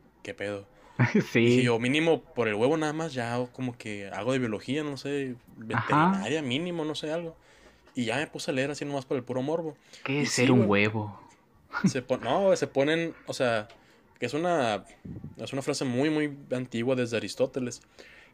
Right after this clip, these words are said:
Speaker 1: que es para hacerse referencia, pues, precisamente a cuál es el origen, pues. O sea, es como que decir, es como la típica, digamos, discusión que hay en cuanto al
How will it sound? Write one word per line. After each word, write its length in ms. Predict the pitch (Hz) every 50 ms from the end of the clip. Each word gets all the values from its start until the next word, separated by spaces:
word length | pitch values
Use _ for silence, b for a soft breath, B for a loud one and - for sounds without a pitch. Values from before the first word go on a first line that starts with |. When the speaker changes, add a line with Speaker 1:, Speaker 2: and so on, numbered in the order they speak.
| B _
Speaker 1:
que 300 | - 123 120 117 113 113
es 140 | 110 - -
para 240 | - 131 131 120 117
hacerse 440 | 104 - 110 - 131 123 123 117 117 120 -
referencia, 600 | 131 123 - 139 131 131 123 123 - 135 127 127 - b b b b b b b b _ _ -
pues, 240 | - 117 113 107 -
precisamente 640 | - 110 107 104 - 131 123 117 113 107 - 123
a 220 | 113 107 107 107 - _ _ _ _ _ _ -
cuál 180 | - 170 180 -
es 120 | - -
el 80 | 120 113
origen, 340 | 113 131 143 143 156 147
pues. 240 | 131 - 123 - - b b b b b b b b b b _ _ _ _ -
O 120 | - 120 110
sea, 300 | - 117 110 107 107 107
es 120 | 101 -
como 260 | - 131 127 127 123
que 100 | - 127
decir, 640 | 117 110 104 - - - 110 110 110 113 113 113 113 117 117 117 113 117 _ _ - - - _ _ _ _ _ _ _ _ _ _ _ _ _ _ _ _ -
es 160 | 143 147 131
como 180 | - 196 202 190
la 140 | 170 127 -
típica, 520 | 135 127 - 151 - 170 160 156 143 127 - - - _ _ _ _ - _ _
digamos, 480 | 120 117 120 117 113 107 117 131 135 131
discusión 360 | 131 123 - 117 - 120 117
que 120 | - 131 123
hay 140 | 123 123
en 120 | 127 131 123
cuanto 340 | - 120 113 107 - 107 101
al 260 | 98 95 92 98